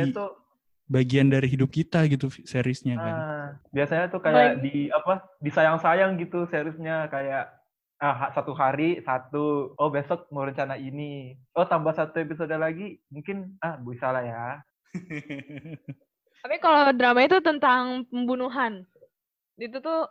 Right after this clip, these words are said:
Speaker 2: Wah.
Speaker 3: nggak bisa sih, gue harus selesain saat itu juga.
Speaker 2: Iya, penasarannya gila banget sih itu.
Speaker 3: Ya kan, makanya
Speaker 1: Ya,
Speaker 3: itu
Speaker 1: kalau
Speaker 3: juga
Speaker 1: kayak
Speaker 3: yang bikin gue jadi
Speaker 1: sus-,
Speaker 3: begadang.
Speaker 1: sus-, apa, suspense-nya itu memancing kita untuk nonton lagi.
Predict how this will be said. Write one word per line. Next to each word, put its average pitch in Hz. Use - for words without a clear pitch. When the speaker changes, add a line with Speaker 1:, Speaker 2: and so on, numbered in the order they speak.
Speaker 2:
Wah. 143
Speaker 3:
nggak 214
bisa 233
sih, 240
gue 240
harus 240
selesain 240
saat 208
itu 226
juga. 214
Speaker 2:
Iya, 123
penasarannya 123
gila 120
banget 127
sih 135
itu. 135
Speaker 3:
Ya 240
kan, 240
makanya 233
Speaker 1:
Ya, 254
Speaker 3:
itu -
Speaker 1:
kalau -
Speaker 3:
juga 240
Speaker 1:
kayak 240
Speaker 3:
yang 233
bikin 220
gue 226
jadi 208
Speaker 1:
sus-, 202
Speaker 3:
begadang. 190
Speaker 1:
sus-, 147
apa, -
suspense-nya 151
itu 190
memancing 151
kita 160
untuk 156
nonton 143
lagi. 143